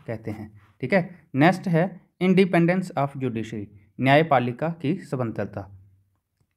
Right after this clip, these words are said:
independence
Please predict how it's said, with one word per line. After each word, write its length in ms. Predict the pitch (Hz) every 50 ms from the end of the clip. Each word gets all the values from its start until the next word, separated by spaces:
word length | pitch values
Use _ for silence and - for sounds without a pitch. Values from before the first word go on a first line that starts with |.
| _ _ -
independence 3250 | 123 120 120 120 160 214 214 - - - - - _ _ _ _ _ _ _ _ _ _ _ _ _ _ _ _ _ _ _ _ _ _ _ _ _ _ _ _ _ _ _ _ _ _ _ _ _ _ _ 120 117 113 113 120 156 190 190 180 - -